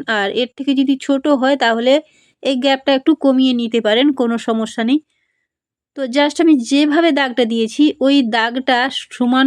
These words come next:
করে ধরে এর ওপর দিয়ে আমি এখন একটা সেলাই দিয়ে নেব। তো একই রকমভাবে দুটো সাইডে আমি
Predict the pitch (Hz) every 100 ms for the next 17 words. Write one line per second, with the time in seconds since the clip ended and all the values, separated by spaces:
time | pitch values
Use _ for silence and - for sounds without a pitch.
0 | 277 269 254 233 208 277 269 277 269 240
1 | 240 240 269 269 233 233 214 208 208 202
2 | 262 359 587 _ _ _ _ _ _ _
3 | _ _ _ _ _ _ - 220 - 359
4 | 466 _ _ _ - - 240 233 208 214
5 | 196 190 180 180 190 240 - 262 294 285
6 | 277 285 277 277 240 285 311 285 277 269
7 | 254 269